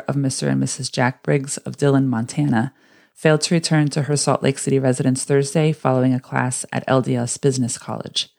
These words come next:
Hayward said the victim had been sexually assaulted and was apparently strangled by a cord about one quarter inch in diameter.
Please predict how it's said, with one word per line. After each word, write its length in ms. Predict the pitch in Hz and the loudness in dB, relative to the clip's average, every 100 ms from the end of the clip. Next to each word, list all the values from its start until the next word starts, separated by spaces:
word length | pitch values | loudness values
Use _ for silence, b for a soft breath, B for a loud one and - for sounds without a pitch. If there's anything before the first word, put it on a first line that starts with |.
| _ _ _ _ _ _ _ _ _ | _ _ _ _ _ _ _ _ _
Hayward 400 | - 185 170 156 | 0 4 4 2
said 160 | - 139 | 2 2
the 80 | 139 | 2
victim 300 | 143 - 143 | 0 0 0
had 140 | 135 | 2
been 120 | 135 | 0
sexually 420 | 131 139 - 143 | 0 -2 0 0
assaulted 600 | 131 - 135 135 160 156 - | 0 2 2 2 2 0 0
and 100 | 143 | 0
was 140 | 127 - | 0 0
apparently 460 | - 139 135 - | -2 2 2 2
strangled 500 | 131 - 123 135 143 | -2 0 2 2 0
by 80 | 139 | 0
a 100 | 131 | -2
cord 460 | - - 139 143 - | -2 0 2 2 -2
about 300 | 135 127 - | -2 -2 0
one 220 | 139 135 | 0 0
quarter 360 | 135 - 135 131 | -4 -6 -4 -2
inch 240 | 131 131 - | -2 -2 0
in 40 | |
diameter. 600 | 127 117 113 117 92 - | 0 2 2 0 -2 -8